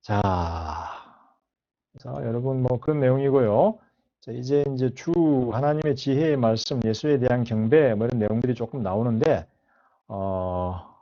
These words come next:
조금 양들이 조금 내용을, 기독론적인 내용을 제가 충분히 다뤘는데, 어, 아직 좀 많이 남아있네요.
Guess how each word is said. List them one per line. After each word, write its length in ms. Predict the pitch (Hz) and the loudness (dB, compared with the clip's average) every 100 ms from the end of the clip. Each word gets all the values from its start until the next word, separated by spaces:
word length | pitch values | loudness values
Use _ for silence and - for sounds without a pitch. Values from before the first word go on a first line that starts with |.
| _ _ | _ _
조금 800 | 120 - 147 143 135 135 131 117 | -10 -4 -4 -2 -4 -4 -4 -2
양들이 300 | 113 127 143 | 0 2 0
조금 600 | 131 135 147 143 - 165 120 190 - _ - | 2 0 0 -2 -6 -4 -2 -4 -6 _ -4
내용을, 380 | 120 110 131 | 0 2 0
기독론적인 600 | - 120 139 143 135 127 110 | -2 -4 -2 -2 -2 -2 0
내용을 360 | 113 131 127 | 0 2 0
제가 600 | 120 110 113 113 110 107 | 0 -2 0 2 0 -2
충분히 340 | - 156 147 123 | -6 -8 -6 -4
다뤘는데, 720 | 110 135 139 117 110 143 95 _ _ _ _ | -2 -2 -2 -2 0 0 -2 _ _ _ _
어, 100 | - 110 | -14 -6
아직 220 | 139 127 | -4 -4
좀 100 | - 92 | -4 -2
많이 200 | 101 175 | 0 4
남아있네요. 520 | 170 117 98 90 | 4 2 0 -4